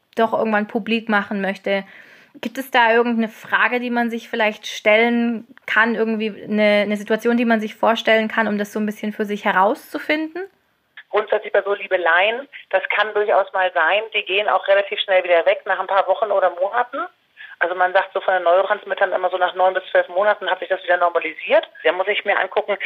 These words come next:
Speaker 2: wie, wie lange finde ich den eigentlich auch schon scharf? Hat das damit zu tun, dass ich vielleicht irgendwas anderes im Leben, ähm, dass ich da irgendwas auffüllen möchte? Hat das wirklich mit dem Typen zu tun oder nicht? Oder mit der Frau zu tun? Ähm, was hat das für Konsequenzen? Das ist ja die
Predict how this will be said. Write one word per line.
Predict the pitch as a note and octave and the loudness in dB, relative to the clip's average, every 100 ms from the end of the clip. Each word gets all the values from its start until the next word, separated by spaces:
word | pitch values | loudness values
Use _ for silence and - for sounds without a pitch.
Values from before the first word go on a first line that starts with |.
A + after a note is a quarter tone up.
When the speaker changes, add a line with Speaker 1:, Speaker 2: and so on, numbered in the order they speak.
| - - - | -4 -4 -6
Speaker 2:
wie, | G3+ G#3 - | -2 -2 -2
wie | G3 G3+ | -2 0
lange | G3 G3 G#3+ G#3 G#3 - - - | 2 2 4 4 2 -2 -12 -6
finde | G#3+ G#3+ | -6 -6
ich | |
den | - G3+ | -8 -2
eigentlich | - G3 F#3+ | 0 0 0
auch | B2+ - | 0 0
schon | G3 | -2
scharf? | F#3 F3 F3 C#3+ - | -2 0 0 0 -4
Hat | F#3 | -2
das | G3+ - | -2 0
damit | G3 G3 G3 | 0 0 -4
zu | G#3+ | -8
tun, | - G3 | -12 -6
dass | F#3+ | -6
ich | F#3+ F#3+ | -6 -4
vielleicht | F#3+ F#3 | 0 2
irgendwas | F#3 F3+ F3+ | 0 0 0
anderes | - G3 F#3 F#3 | 2 2 2 2
im | F#3 | 0
Leben, | F#3 F#3 F#3 - - - - | 0 -4 -6 -14 -16 -14 0
ähm, | F#3 F#3+ F#3+ | 2 2 0
dass | F#3+ | -6
ich | - - | -6 -2
da | F#3+ F#3+ - | 2 4 2
irgendwas | F#3+ F#3 F3+ | -2 -4 -2
auffüllen | - A3 - F#3 F3 | 0 -2 -4 -6 -2
möchte? | D#3 D3+ E3 D#3 | -4 0 2 2
Hat | G3+ G3 | 2 0
das | - | -2
wirklich | - - | -12 -6
mit | F#3 | -2
dem | F3+ | -2
Typen | - - G#3+ | -4 -6 -8
zu | D3+ | -6
tun | - C#3+ | -6 -4
oder | C#3 C3+ | -2 -2
nicht? | C3+ - | -4 -2
Oder | - | 0
mit | D3 | 2
der | D3+ C#3 | 0 2
Frau | - G3+ E3+ - _ _ | 4 4 4 -2 _ _
zu | F#3 | -12
tun? | - D3 C3 C3 - - - - | -10 -10 -12 -16 -14 -8 -6 -2
Ähm, | F3 F3 F3+ F3 - - | 2 2 2 -10 -16 0
was | G3 | 2
hat | A3 | 4
das | G3+ | 2
für | - | 0
Konsequenzen? | - G3 F#3+ - G#3+ B3+ - | -2 -2 -2 -2 -2 -4 -6
Das | - | -6
ist | G3 - | -4 -2
ja | |
die | F#3+ | 0